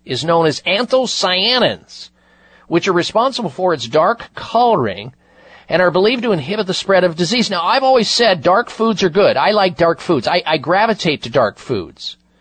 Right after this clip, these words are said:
Uh, black beans, red cherries, anything dark in the vegetable or fruit family, I love it, or the bean family.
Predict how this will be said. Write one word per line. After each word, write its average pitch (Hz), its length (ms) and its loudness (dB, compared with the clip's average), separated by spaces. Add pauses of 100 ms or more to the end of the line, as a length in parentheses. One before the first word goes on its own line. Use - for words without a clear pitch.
(340)
Uh, 120 200 0
black 170 460 0
beans, 185 540 -2 (220)
red 160 340 2
cherries, 196 680 0
anything 226 720 0
dark 156 640 -2 (160)
in 139 160 -8
the 123 80 -4
vegetable 185 600 0
or 120 160 -6
fruit 202 340 -2
family, 175 720 -2 (680)
I 143 220 0
love 143 340 2
it, 113 80 0
or 117 80 0
the 113 80 -6
bean 160 280 -2
family. 95 440 -6